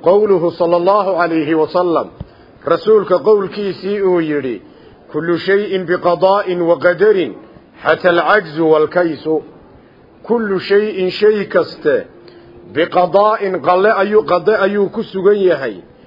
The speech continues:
Wa qadarin qadar ayuu ku sugan yahay. Xata alcajzu cajzigana dhaho.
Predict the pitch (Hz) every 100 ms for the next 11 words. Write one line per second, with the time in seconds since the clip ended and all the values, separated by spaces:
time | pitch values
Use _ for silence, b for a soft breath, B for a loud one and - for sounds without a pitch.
0 | b b - 117 175 185 185 208 214 185
1 | 127 226 190 196 175 196 208 202 208 -
2 | 190 214 202 170 131 110 90 b b b
3 | - 165 190 175 147 214 165 175 175 220
4 | 160 180 180 180 185 185 156 135